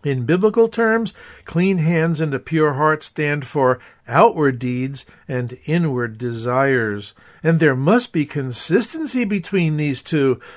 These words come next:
Otherwise, we can rightly be called hypocrites. <laughs> Now, let me clarify something here before we go on. Every Christian will never do everything perfectly right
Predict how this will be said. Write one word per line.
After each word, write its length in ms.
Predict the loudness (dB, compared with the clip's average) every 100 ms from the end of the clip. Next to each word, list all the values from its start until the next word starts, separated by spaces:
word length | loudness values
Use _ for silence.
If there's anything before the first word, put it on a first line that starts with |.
| 0
Otherwise, 560 | 4 6 8 8 8 4
we 180 | 0
can 220 | 2 2 4
rightly 420 | 6 6 6 2
be 140 | 2
called 460 | -2 2 4 4 2 -10
hypocrites. 1040 | 0 4 6 6 4 4 6 6 4 -4 -10 -16 -8
<laughs> 0 | -2 0
Now, 220 | 0 0 -6 -10 -4
let 140 | -2
me 100 | -2
clarify 520 | -2 2 2 2 -2
something 360 | -2 -6 -6 -10
here 240 | -4 -2
before 320 | -2 -2 0
we 80 | 0
go 240 | 0 -2 -2
on. 340 | -2 -4 -8 -16 -20 -6 4
Every 420 | 6 6 4 0
Christian 640 | -2 0 0 0 -4 -2
will 220 | 0 2
never 500 | 0 2 2 4 2 0 -14 -8 2
do 280 | 4 4 2
everything 720 | 4 4 4 0 0 -2 -2
perfectly 800 | -6 0 2 2 -2 -4 -2 -2
right 440 | 0 2 2 0